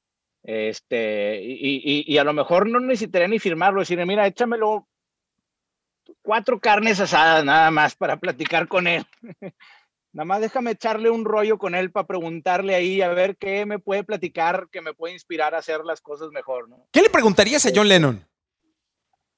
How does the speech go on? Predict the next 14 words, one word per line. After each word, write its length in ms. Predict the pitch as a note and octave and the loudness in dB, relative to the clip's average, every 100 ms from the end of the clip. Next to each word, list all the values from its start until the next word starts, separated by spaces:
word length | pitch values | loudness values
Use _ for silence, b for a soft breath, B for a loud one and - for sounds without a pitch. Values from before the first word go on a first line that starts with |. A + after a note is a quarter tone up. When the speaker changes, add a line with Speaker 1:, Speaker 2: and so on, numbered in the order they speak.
| _ _ _ _ _ _ _ - | _ _ _ _ _ _ _ -12
Speaker 1:
No, 240 | B2 C3 | -2 0
hombre, 240 | D3 D3 | 0 0
pues 220 | A#2+ G#2 B2+ | -2 -4 -4
ahora 160 | C3+ | -4
sí 100 | C#3 | -4
que 140 | C3+ E3+ | -6 -4
me 100 | D#3+ | -2
la, 80 | D3 | -2
me 180 | C3+ B2+ | -4 -6
pusiste 460 | C3+ B2+ D#3 - | -6 -4 -4 0
en 60 | F3+ | 2
el 100 | F3 | 4
spot, 400 | C#3+ - D#3 E3 | 2 2 2 2
pero 640 | - E3 D3+ C#3+ B2+ A2+ | 2 4 4 2 0 -4